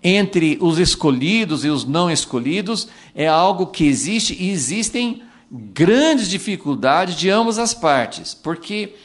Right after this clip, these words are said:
para os escolhidos, olha, não é fácil ser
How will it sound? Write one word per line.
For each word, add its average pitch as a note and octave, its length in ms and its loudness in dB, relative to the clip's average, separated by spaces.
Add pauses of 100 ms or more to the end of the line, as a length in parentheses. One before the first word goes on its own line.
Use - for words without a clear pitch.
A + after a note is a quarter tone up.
(260)
para C#4+ 320 4
os E3 140 2
escolhidos, B2+ 1080 -4 (460)
olha, F3+ 240 0
não B2 240 0
é - 80 0
fácil F#4 540 -2
ser A2 600 -4